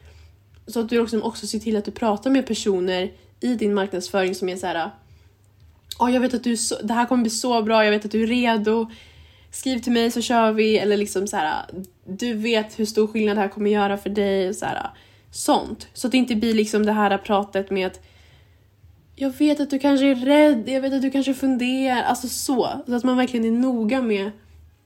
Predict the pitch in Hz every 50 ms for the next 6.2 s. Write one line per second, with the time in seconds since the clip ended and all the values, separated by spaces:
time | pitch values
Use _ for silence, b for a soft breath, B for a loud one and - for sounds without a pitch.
0 | _ _ _ _ - 226 233 262 214 240 254 254 240 262 262 285 277 254 240 226
1 | 226 220 254 294 294 302 294 220 214 247 269 285 285 285 277 233 208 190 196 190
2 | 185 185 190 180 185 196 - 208 208 - - - - 208 214 196 202 - - -
3 | 240 233 214 196 190 196 - - 202 208 226 254 254 247 202 175 185 220 - 214
4 | - - 185 190 196 185 175 190 - 202 - 208 196 196 185 202 208 196 170 180
5 | 196 - - 214 220 220 240 247 311 311 285 233 220 262 311 302 254 214 196 220
6 | 226 220 233